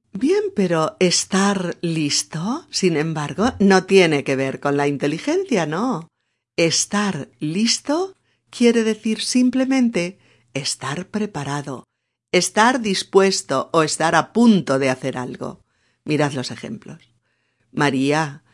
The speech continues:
¿has terminado de vestirte? ¿Estás lista?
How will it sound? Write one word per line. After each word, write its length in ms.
¿has 200
terminado 600
de 80
vestirte? 840
¿Estás 420
lista? 680